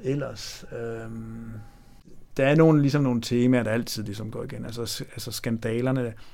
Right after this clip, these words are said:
påvirker jo altid, hvad det er, man snakker om. Øh, så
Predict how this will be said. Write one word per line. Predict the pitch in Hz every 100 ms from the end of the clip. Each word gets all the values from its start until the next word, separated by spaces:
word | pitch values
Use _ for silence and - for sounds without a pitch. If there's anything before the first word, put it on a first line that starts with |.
| - - - - -
påvirker | - 113 117 110 113
jo | -
altid, | 110 98 -
hvad | 117 107
det | -
er, | - 104
man | 107 117
snakker | - - 110 110 107
om. | 107 107 - -
Øh, | - 110 110 113
så | - - 127 110